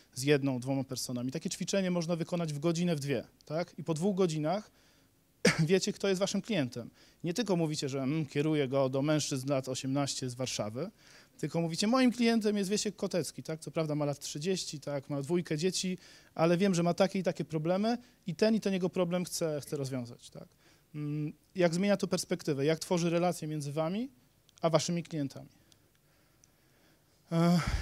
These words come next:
i narzędziem także, pytanie, ile z was osób zna to narzędzie z kolei, no, ale trochę mniej popularne, a muszę powiedzieć, że jest świetnym uzupełnieniem Business Model Canvas. Jest to drugie narzędzie stworzone przez Osterwaldera, czyli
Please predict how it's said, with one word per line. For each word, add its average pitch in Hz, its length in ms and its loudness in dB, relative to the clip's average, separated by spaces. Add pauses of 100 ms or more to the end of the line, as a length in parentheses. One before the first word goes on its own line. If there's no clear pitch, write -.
(240)
i 175 100 2
narzędziem 202 460 6
także, 147 520 2 (180)
pytanie, 170 340 -2
ile 165 100 0
z 156 80 -2
was 160 220 -2
osób 147 220 -6
zna 147 160 -4
to 208 120 4
narzędzie 120 380 2
z - 80 -8
kolei, 127 340 -6 (1400)
no, 185 60 -10
ale 269 140 -6
trochę 226 240 2
mniej 214 180 6
popularne, 208 560 6
a 202 60 8
muszę 202 200 2
powiedzieć, 190 300 0
że 180 60 2
jest 185 120 0
świetnym 196 340 4
uzupełnieniem 156 460 -2
Business 139 220 -6
Model 147 200 -2
Canvas. 175 400 -2 (340)
Jest 156 120 -2
to - 60 4
drugie 208 260 8
narzędzie 151 280 8
stworzone 143 340 -2
przez 135 180 -6
Osterwaldera, 143 640 2
czyli 165 320 2